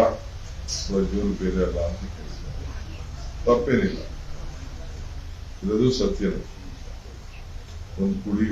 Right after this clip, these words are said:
ಒಂದ್ ಕುಟುಂಬ, ಟಿ ವಿ ಹೇಳ್ತಾ ಇದ್ರು, ನೂರರಂತೆ ಸೀರೆ ಅಂತ.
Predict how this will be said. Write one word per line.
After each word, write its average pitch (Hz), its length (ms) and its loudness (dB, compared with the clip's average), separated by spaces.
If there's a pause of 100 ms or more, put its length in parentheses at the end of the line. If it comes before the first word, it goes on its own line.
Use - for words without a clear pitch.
ಒಂದ್ 95 200 6
ಕುಟುಂಬ, 92 300 2 (1800)
ಟಿ 110 180 0
ವಿ 104 160 4
ಹೇಳ್ತಾ 92 320 6
ಇದ್ರು, 87 200 -2
ನೂರರಂತೆ 98 580 4
ಸೀರೆ 85 320 -4
ಅಂತ. - 140 -6